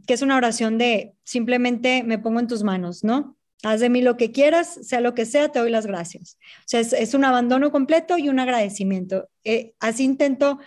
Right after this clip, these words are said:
todos los días empezar mi día, eh, porque, porque sé lo chiquita que soy, o sea, de verdad,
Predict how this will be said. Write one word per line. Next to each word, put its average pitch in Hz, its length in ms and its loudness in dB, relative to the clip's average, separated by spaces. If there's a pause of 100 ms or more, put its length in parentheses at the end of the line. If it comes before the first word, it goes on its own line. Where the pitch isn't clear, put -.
(340)
todos 247 160 2
los 262 160 4
días 233 480 -2
empezar 208 600 -4 (680)
mi 214 160 0
día, 254 420 0 (380)
eh, 202 440 0
porque, 208 480 -2 (120)
porque 208 260 -4
sé 208 480 -2 (220)
lo 226 160 0
chiquita 226 360 -2
que 262 100 -2
soy, 226 320 0
o 208 80 -4
sea, 196 240 -2
de 202 100 2
verdad, 208 380 0